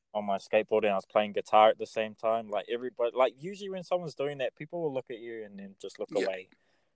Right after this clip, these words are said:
Speaker 2: Yeah,
Speaker 1: Like,
Speaker 2: a little bit show
Speaker 1: and
Speaker 2: off
Speaker 1: yeah.
Speaker 2: kind of thing. Yeah.
Speaker 1: Yeah. But everyone was smiling. Like, I remember driving,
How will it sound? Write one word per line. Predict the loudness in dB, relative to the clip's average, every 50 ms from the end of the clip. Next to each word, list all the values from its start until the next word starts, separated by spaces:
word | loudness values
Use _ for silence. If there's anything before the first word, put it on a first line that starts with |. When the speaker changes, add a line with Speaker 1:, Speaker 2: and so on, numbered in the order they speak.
| _ _ _ _ _ -10
Speaker 2:
Yeah, | -4 -2
Speaker 1:
Like, | 0 0 0
Speaker 2:
a |
little | 0 -2 -2 -2
bit | -2 -4
show | -2 0 0 2 2
Speaker 1:
and | 2 0
Speaker 2:
off | -2 -4 -4 -6
Speaker 1:
yeah. | -4
Speaker 2:
kind | -4 -2 -4 -4
of | -6 -8
thing. | -12 -16 -16 -16 -16 _
Yeah. | -8 0 8
Speaker 1:
Yeah. | 10 12 12 12 12 10 8 2 -6 _ _ _ _ _ _ _
But | 0 0 4
everyone | 6 6 4 4 2 0 0 0 0 0
was | -2 -6 -8
smiling. | -10 -6 -4 -2 -2 -2 -4 -8 -12 -12 _
Like, | 0 0 0 0
I | -2 -4 -4 -4
remember | -4 -8 -8 -4 -4 -4
driving, | -2 0 0 0 0 -4 -8 -18